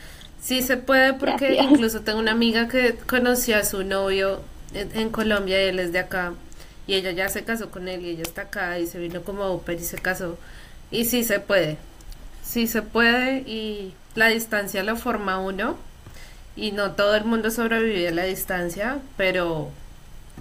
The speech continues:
Speaker 1: es,
Speaker 2: Ujú.
Speaker 1: esto es compromiso y, bueno,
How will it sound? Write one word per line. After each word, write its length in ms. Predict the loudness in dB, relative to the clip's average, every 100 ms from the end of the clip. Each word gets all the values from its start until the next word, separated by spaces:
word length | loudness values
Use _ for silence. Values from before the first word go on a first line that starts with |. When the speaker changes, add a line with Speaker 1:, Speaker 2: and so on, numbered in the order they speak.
| -12 -12 2 6
Speaker 1:
es, 180 | 8 6
Speaker 2:
Ujú. 140 | 6 6
Speaker 1:
esto 560 | 6 4 4 4 2 -4 -14 -18 -18 -18 -18 -20 -20 -14 -4
es 160 | -2
compromiso 800 | 2 2 4 4 4 2 2 0
y, 320 | 2 2 -2 -4 -6
bueno, 260 | -4 -4